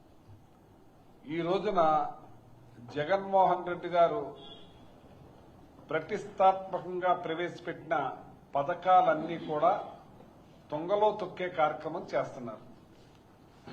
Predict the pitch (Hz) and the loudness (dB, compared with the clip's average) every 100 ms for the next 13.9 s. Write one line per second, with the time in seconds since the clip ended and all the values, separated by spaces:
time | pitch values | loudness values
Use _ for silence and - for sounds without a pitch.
0 | - 135 - - - - - - - - | -16 -16 -20 -20 -20 -20 -20 -20 -20 -20
1 | - - - - 160 196 196 185 165 180 | -20 -20 -14 0 6 6 6 2 2 0
2 | - - - - - - - - - - | -2 -12 -20 -20 -20 -20 -20 -20 -20 -20
3 | - 135 175 190 202 180 180 185 196 190 | -14 -6 -4 -2 2 6 8 6 0 -4
4 | 190 208 254 - - - - - - - | -2 0 0 -4 -16 -20 -20 -20 -20 -20
5 | - - - - - - - - - - | -20 -20 -20 -20 -20 -20 -20 -20 -20 -20
6 | - 190 196 196 190 175 160 165 185 160 | -10 -6 -6 -4 -2 0 0 0 0 0
7 | 151 - - - - - - - - - | -2 -10 -20 -20 -20 -20 -20 -20 -20 -20
8 | - - 151 165 175 170 151 160 170 170 | -20 -2 4 8 8 6 6 6 6 0
9 | 170 165 143 127 - - - - - - | 2 4 6 4 -2 -14 -20 -20 -20 -20
10 | - - 117 143 147 131 123 - - - | -20 -20 -4 -2 -2 -4 -10 -16 -20 -20
11 | - - - - 139 165 175 175 160 156 | -18 -14 -12 -8 -6 -4 0 6 6 6
12 | 156 151 139 127 117 - - - - - | 2 -4 -6 -12 -14 -18 -20 -20 -20 -20
13 | - - - - - - - 123 143 | -20 -20 -20 -20 -20 -20 -6 -2 0